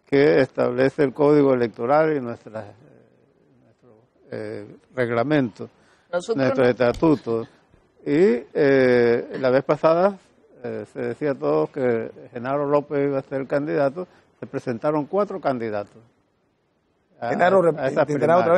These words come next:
Speaker 1: primaria.
Speaker 3: vez.
Speaker 1: Genaro
Speaker 3: Sí.
Speaker 1: resultó electo.
Speaker 3: No, pero va en esta también va,
Speaker 1: No
Speaker 3: eh,
Speaker 1: sabemos, eso va, es una decisión que él tiene
Speaker 3: no
Speaker 1: que
Speaker 3: sueltan
Speaker 1: tomar.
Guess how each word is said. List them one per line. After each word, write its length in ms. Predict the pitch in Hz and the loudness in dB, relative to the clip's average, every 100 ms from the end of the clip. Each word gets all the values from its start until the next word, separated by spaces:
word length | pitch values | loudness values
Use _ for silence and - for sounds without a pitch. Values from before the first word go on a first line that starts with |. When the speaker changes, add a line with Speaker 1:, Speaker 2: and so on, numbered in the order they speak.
| 170 | 0
Speaker 1:
primaria. 220 | - 135 | -6 -4
Speaker 3:
vez. 100 | 127 | -2
Speaker 1:
Genaro 280 | 117 131 156 | 0 0 0
Speaker 3:
Sí. 60 | 170 | -2
Speaker 1:
resultó 420 | 156 127 107 139 | -4 -6 -6 -4
electo. 280 | 151 175 110 | 0 0 -2
Speaker 3:
No, 60 | 165 | -6
pero 160 | 147 151 | -4 2
va 120 | 170 | 2
en 120 | 175 | 2
esta 240 | 185 - 147 | -2 -4 -6
también 280 | 147 175 180 | -6 -8 -2
va, 380 | 175 175 156 156 | 0 2 0 -6
Speaker 1:
No 40 | - | -6
Speaker 3:
eh, 20 | |
Speaker 1:
sabemos, 580 | 139 131 185 135 117 120 | -2 0 -2 -6 -8 -8
eso 160 | 147 139 | -8 -4
va, 200 | 139 151 | -2 -2
es 60 | |
una 200 | 151 151 | -2 2
decisión 420 | 147 135 131 147 131 | 2 2 -6 -8 -6
que 100 | 135 | -6
él 100 | 131 | -6
tiene 320 | 131 131 135 | -6 -6 -6
Speaker 3:
no 60 | 135 | -2
Speaker 1:
que 60 | |
Speaker 3:
sueltan 300 | 170 185 165 | 0 2 2
Speaker 1:
tomar. 60 | 147 | 0